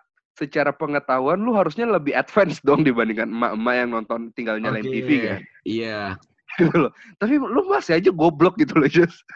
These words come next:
Speaker 2: Iya.
Speaker 1: Iya kan?
Speaker 2: Gua bingung gue tuh anjing.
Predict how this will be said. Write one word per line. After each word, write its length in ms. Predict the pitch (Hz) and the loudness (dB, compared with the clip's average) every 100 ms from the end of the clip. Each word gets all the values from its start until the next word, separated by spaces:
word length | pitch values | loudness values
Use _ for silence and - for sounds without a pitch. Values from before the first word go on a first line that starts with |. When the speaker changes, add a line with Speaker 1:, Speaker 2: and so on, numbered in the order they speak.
| - | -8
Speaker 2:
Iya. 480 | 226 349 208 160 180 - _ _ _ _ _ _ _ _ - | -2 0 0 -2 -6 -10 _ _ _ _ _ _ _ _ 2
Speaker 1:
Iya 100 | 202 | 4
kan? 160 | 220 277 | 4 2
Speaker 2:
Gua 80 | - _ _ _ - 156 | -2 _ _ _ -8 -4
bingung 320 | 180 269 285 | -2 0 0
gue 160 | 180 147 | 0 0
tuh 140 | 131 | -2
anjing. 300 | 127 127 139 | -2 -4 -4